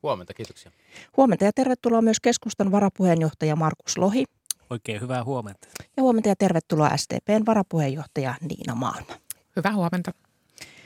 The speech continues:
Speaker 2: Otetaan alkuun kiinni tuosta tänä aamuna julkaistusta kannatusmittauksesta. Siellä kokoomus pitää edelleen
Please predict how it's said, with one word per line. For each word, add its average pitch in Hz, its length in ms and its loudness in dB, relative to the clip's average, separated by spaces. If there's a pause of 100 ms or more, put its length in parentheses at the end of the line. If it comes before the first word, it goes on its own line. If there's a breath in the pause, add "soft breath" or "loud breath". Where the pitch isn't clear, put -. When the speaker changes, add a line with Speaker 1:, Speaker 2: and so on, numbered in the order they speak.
(200 loud breath)
Speaker 2:
Otetaan 262 360 4
alkuun 180 640 4
kiinni 175 360 4 (100)
tuosta 160 320 0
tänä 160 240 2
aamuna 156 240 2
julkaistusta 156 720 -2
kannatusmittauksesta. 175 1120 0
Siellä 156 380 2
kokoomus 185 460 2
pitää 151 360 -2
edelleen 160 600 0